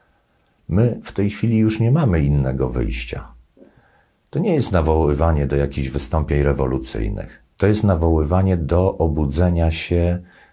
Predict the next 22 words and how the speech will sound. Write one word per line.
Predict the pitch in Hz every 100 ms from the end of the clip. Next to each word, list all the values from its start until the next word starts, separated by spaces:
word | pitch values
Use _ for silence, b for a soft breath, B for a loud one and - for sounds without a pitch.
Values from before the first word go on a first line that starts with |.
| B
naszych | 76 82 - 78 -
umysłów, | 82 80 80 71 -
logicznego | 73 73 71 78 76 76
myślenia. | 71 69 - 76 67 73 87 120 b b b b b b _
To | 87
jest | 85 - - - _ _
również | - 87 87 80 82
nawoływanie | 80 76 80 76 76 87 82 67
do | 78 76 69
obudzenia | 76 73 71 85 87
się | 85 80
naszych | 78 - 76 -
serc, | - 73 58 - - _ _ _ _ _
żeby | 67 69 71
w | -
końcu | - 85 82 76
zaczęły | 73 73 - 73 71
czuć, | - 71 - _
czego | - 104 110 50 - - -
tak | - -
naprawdę | 65 - 65 58 62
potrzebują. | - - - 60 58 57 58